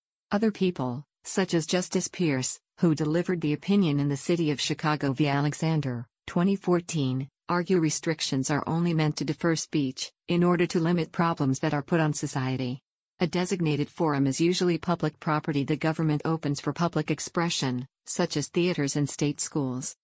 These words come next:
The difference between traditional public forums and designated public forums is in a designated public forum the government may limit access to the area to only certain groups,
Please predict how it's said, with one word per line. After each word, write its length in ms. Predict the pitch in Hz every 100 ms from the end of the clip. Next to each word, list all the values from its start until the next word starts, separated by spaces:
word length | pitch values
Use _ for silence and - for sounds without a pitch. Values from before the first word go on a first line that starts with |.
| _ _ -
The 80 | 185
difference 400 | 208 220 175 -
between 380 | 170 - 151 143
traditional 560 | 160 165 165 196 170
public 400 | - 170 160 156
forums 480 | - 160 139 127 135
and 100 | 139
designated 640 | 160 165 170 156 143 -
public 340 | - 170 156 -
forums 480 | - 156 139 139
is 140 | 147 -
in 80 | 147
a 60 |
designated 680 | 135 160 165 165 147 160 151
public 340 | 165 160 151
forum 320 | - - 156 143
the 80 |
government 460 | 135 143 147 131 120
may 160 | 143 151
limit 300 | 147 147 139
access 460 | 151 156 - 127
to 100 | -
the 160 | 143 147
area 320 | 175 180 147
to 160 | - 131
only 320 | 147 156 165
certain 380 | - 170 - 143
groups, 420 | 139 135 -